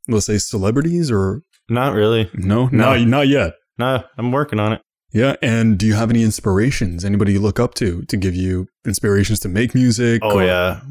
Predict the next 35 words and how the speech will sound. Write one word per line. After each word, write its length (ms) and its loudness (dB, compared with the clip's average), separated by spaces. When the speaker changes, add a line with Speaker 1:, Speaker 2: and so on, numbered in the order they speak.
Speaker 2:
Well, 240 2
even 440 0
some 220 -4
people 300 0
that 160 0
are, 180 0
have 220 -2
deceased, 580 -4
uh, 280 0
rest 280 -4
in 80 -8
peace 340 -8
to, 280 -6
uh, 180 -4
Daryl 420 -2
Abbott 380 -2
of 180 -12
Pantera. 640 -2
I 60 -12
got 160 -2
his 120 -6
name 220 -4
on 120 -2
my 100 -4
wrist. 400 -4
He's 160 -10
an 80 -6
amazing, 580 -4
amazing, 600 -2
uh, 280 -6
force 440 -4
in 60 0
the 100 -2
guitar 340 -2
community. 600 -2